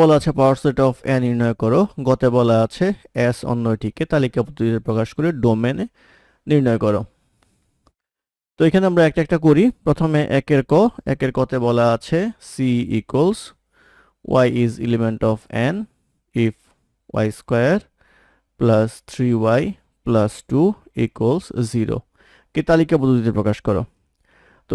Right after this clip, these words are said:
এটা করতে গেলে আমরা করব হচ্ছে Y square plus three Y plus two equals zero। মিডল টার্ম করব আমরা Y square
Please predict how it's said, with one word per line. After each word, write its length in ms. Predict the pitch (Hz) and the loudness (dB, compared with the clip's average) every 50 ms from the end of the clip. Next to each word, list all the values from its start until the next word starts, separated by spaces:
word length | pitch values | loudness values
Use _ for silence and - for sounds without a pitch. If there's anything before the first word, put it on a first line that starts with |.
| - - | 2 2
এটা 140 | 165 170 220 196 214 | 4 4 4 4 4
করতে 180 | 208 - - 196 143 | 4 4 4 4 4
গেলে 160 | 131 139 175 190 156 | 6 6 6 4 4
আমরা 160 | 151 147 156 147 156 | 2 2 2 2 4
করব 140 | 151 147 143 147 | 4 4 4 4
হচ্ছে 160 | 143 - - 160 135 135 131 131 | 2 2 2 2 2 4 4 2
Y 20 | 131 - - | 2 0 -2
square 400 | - - 131 123 123 131 160 196 208 - - - | -2 0 2 4 4 4 4 2 0 -2 -4 0
plus 340 | 135 127 123 120 120 123 117 - - - - | 2 4 4 4 4 2 0 -4 -10 -18 -8
three 280 | - 139 131 131 135 135 123 113 110 110 117 143 | -4 0 0 2 2 2 2 2 4 4 4 2
Y 20 | 190 247 233 - _ - - | 0 -2 -4 -8 _ -10 -4
plus 260 | 123 120 120 117 113 - - - | 0 2 2 0 0 -4 -8 -4
two 160 | - 135 160 208 - - - - 131 | -2 0 0 0 -2 -6 -8 -6 -6
equals 320 | 120 - - 113 110 107 104 113 | -6 -4 -2 -2 -2 -2 -2 -4
zero। 180 | 117 104 101 - - _ _ _ _ _ _ _ _ _ _ _ _ _ _ _ _ _ _ _ _ _ - | -4 -4 -4 -6 -10 _ _ _ _ _ _ _ _ _ _ _ _ _ _ _ _ _ _ _ _ _ -2
মিডল 260 | 127 143 156 170 170 165 | 2 4 4 4 4 2
টার্ম 140 | 180 170 160 151 151 | 0 0 0 2 0
করব 140 | 131 117 117 113 110 | 2 2 2 0 0
আমরা 200 | 104 104 120 151 196 214 - _ - - 131 127 123 | 0 0 2 2 2 0 -4 _ -6 -2 0 2 2
Y 20 | 127 - - | 0 -2 -4
square 420 | - - 120 110 110 120 160 202 | -4 0 2 2 4 4 2 0